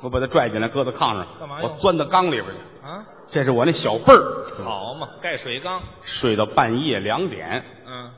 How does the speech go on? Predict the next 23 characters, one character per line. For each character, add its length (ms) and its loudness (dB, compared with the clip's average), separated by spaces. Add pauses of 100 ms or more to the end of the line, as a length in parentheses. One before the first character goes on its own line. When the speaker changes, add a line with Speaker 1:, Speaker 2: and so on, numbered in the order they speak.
(140)
Speaker 1:
一 160 -8
推 280 -2
门 280 2
进 220 -2
来 140 0
个 100 -2
小 280 -4
偷。 220 4 (960)
Speaker 2:
小 180 -12
偷？ 240 -4 (480)
Speaker 1:
太 180 2 (120)
惨 480 -2
无 40 2
人 240 2
道 160 0
了。 220 -8 (400)
Speaker 2:
怎 100 -16
么 100 -14
了？ 120 -14 (160)
Speaker 1:
他 200 4
偷 320 4 (360)
我。 720 8
Speaker 2:
哎。 320 4